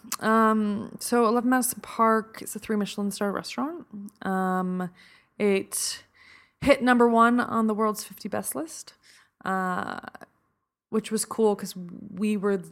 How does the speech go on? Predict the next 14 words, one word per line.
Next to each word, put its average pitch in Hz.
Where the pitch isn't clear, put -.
John 196
and 190
I 180
were 180
both 180
there 180
in 190
twenty 202
sixteen, 330
which -
was 196
the 202
year 185
that 180